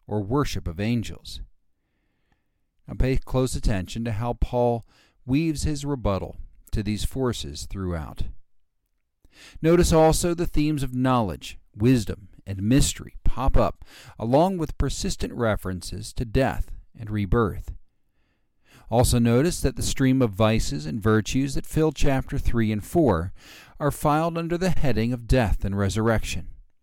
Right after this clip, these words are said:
"If then you have been raised with Christ, seek the things that are above, where Christ is, seated at the right hand of God.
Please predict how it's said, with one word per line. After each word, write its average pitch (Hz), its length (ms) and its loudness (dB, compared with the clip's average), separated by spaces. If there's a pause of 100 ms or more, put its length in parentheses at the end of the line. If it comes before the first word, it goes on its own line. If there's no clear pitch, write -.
(560)
"If 202 240 0
then - 300 -2 (280)
you 117 180 2
have 123 120 2
been 110 180 -2
raised 131 380 2
with - 160 -6
Christ, - 540 -2 (560)
seek - 300 0
the 180 140 2
things 113 340 4
that 117 140 2
are 127 100 0
above, 123 560 0 (120)
where 101 160 -2
Christ 110 500 0
is, - 340 0 (600)
seated 123 420 4
at 104 80 -2
the 113 100 -2
right 107 280 2
hand 87 260 2
of 85 100 -12
God. 107 440 -2